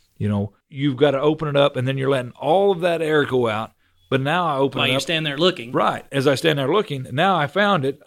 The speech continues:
Speaker 1: I see it. I slide it open, grab it, slide it back. Very, very minimal air loss coming out of that, you know, and, and cooling loss coming out of that.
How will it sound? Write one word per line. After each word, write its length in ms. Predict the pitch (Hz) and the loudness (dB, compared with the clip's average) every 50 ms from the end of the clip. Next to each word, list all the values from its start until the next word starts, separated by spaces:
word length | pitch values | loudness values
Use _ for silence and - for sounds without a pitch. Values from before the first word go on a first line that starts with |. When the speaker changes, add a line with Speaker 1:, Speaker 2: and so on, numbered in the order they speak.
| _ | _
Speaker 1:
I 100 | - 117 | -10 -8
see 300 | 120 - - 240 233 175 | -6 -4 0 2 4 6
it. 240 | 151 165 160 - _ _ _ _ - | 6 4 4 0 _ _ _ _ -12
I 100 | - 123 | -10 -8
slide 260 | - - 165 156 160 | -6 -2 -2 0 2
it 80 | 160 151 | 4 4
open, 280 | 156 160 156 170 160 135 | 4 2 2 0 -4 -2
grab 280 | 127 139 147 156 151 | 0 2 2 2 0
it, 80 | - - | -2 -2
slide 240 | - 151 139 143 139 | 0 2 4 4 2
it 100 | 127 127 | 2 0
back. 320 | 135 135 143 147 - _ _ _ _ _ _ _ _ | -2 -2 -2 -6 -8 _ _ _ _ _ _ _ _
Very, 440 | 131 120 110 117 156 165 180 180 165 | -20 -16 -8 -2 0 2 2 2 2
very 160 | 151 160 156 | 4 2 2
minimal 520 | 147 151 147 147 143 135 131 123 127 - - _ _ - | 2 2 -2 -2 0 -2 -2 -2 -4 -8 -14 _ _ 0
air 180 | 131 135 131 123 | 4 6 6 6
loss 340 | 117 104 98 98 - - - | 4 2 0 -2 -4 -6 -4
coming 280 | - 120 113 113 110 | -2 0 0 2 0
out 140 | 110 107 104 | 0 0 0
of 60 | 104 | 0
that, 160 | 101 98 - | -2 -4 -4
you 120 | 67 107 104 | -4 -6 -4
know, 240 | 113 101 101 104 107 | -4 -4 -4 -6 -10
and, 200 | 107 107 101 - | -12 -12 -10 -6
and 140 | 117 113 | -6 -4
cooling 300 | - - 123 117 107 101 | 0 2 4 4 4 2
loss 200 | 101 101 101 98 - | 0 -4 -6 -6 -6
coming 220 | - 104 101 101 | -6 -6 -4 -4
out 140 | 104 104 101 | -4 -4 -4
of 80 | 95 98 | -6 -8
that. 140 | 101 - | -12 -16